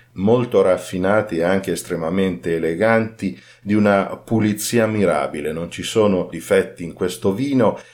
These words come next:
e subito l'apertura ci regala dei magnifici profumi di prugna, di amarena e di viola appassita.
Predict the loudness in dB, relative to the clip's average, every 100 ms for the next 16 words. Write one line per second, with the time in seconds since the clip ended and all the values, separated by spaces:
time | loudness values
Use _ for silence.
0 | _ -2 -2 -2 -2 -4 -6 -2 2 2
1 | 0 0 -2 0 2 2 2 -2 -2 0
2 | 2 2 4 4 2 -2 -4 -2 0 2
3 | 0 -2 -6 -8 -4 -6 -4 -2 0 -2
4 | -2 -4 -2 0 2 2 0 -4 -8 -20
5 | _ 0 2 2 2 0 -2 -8 -12 _
6 | -6 -2 0 2 4 2 0 -4 -8 _
7 | -2 -2 -4 -4 -6 -12 -16 -10 -10 -10